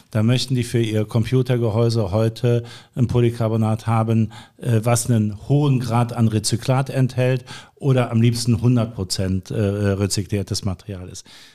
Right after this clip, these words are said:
Was sie dann auch auf, äh, äh, auf ihr Produkt entsprechend legen. Wir schreiben da nicht, dass von Covestro ist, aber schreiben dann drauf, dass das,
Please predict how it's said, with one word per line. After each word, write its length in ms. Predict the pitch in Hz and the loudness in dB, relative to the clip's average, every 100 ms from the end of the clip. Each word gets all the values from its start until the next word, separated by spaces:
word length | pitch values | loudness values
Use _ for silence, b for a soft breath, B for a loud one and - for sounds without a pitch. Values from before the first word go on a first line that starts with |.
| B | B
Was 180 | 135 135 | 2 4
sie 80 | 139 | 2
dann 300 | 131 139 139 | 2 2 4
auch 260 | 135 131 | 2 2
auf, 420 | 139 127 120 - - | 0 0 0 -6 -2
äh, 0 | |
äh, 640 | 127 117 117 120 117 117 117 | 0 2 2 2 0 0 0
auf 200 | 117 139 | -2 2
ihr 180 | 131 | 0
Produkt 520 | 127 123 127 131 - - | 2 2 2 0 -8 -4
entsprechend 600 | - 101 - 101 - 90 | -2 0 -2 -2 -4 -6
legen. 100 | 101 | -4
Wir 40 | 101 | -2
schreiben 260 | 135 139 | 2 4
da 100 | 127 | 4
nicht, 180 | 120 117 | 2 0
dass 140 | 113 | -2
von 160 | 113 104 | -2 -2
Covestro 520 | 98 107 135 135 131 | 0 2 0 2 0
ist, 240 | 131 135 B B B | 2 0 B B B
aber 160 | 113 110 | -2 0
schreiben 260 | - 113 | 2 2
dann 160 | 113 110 | 2 0
drauf, 300 | 104 113 113 | 2 0 2
dass 220 | 113 104 | -2 0
das, 240 | 110 110 | -2 -4